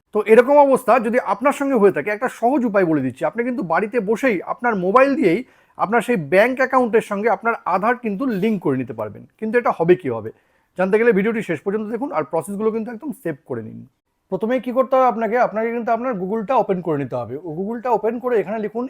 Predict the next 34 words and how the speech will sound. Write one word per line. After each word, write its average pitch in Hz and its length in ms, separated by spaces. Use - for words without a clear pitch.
এনপিসিআই। 190 800
প্রথম 240 280
যে 247 80
ওয়েবসাইটটা 233 480
আসবে, 226 240
এখানে 202 260
ক্লিক 139 280
করুন। 107 300
এবার 226 240
একটু 240 240
স্ক্রল 214 340
করে 254 200
নিচে 208 220
নামলেই 240 280
কিন্তু 214 320
এখানে 202 200
একটা 220 140
অপশন 220 300
দেখতে 233 200
পাবেন, 226 260
কনজিউমার। 175 600
এখানে 226 300
ক্লিক 214 260
করুন। 123 300
এবার 214 200
নিচের 196 380
দিকে 247 180
দেখুন 233 200
লেখা 202 260
আছে, 226 260
"ভারত 202 540
আধার 196 340
সিডিং 233 380
এনেবল।" 143 360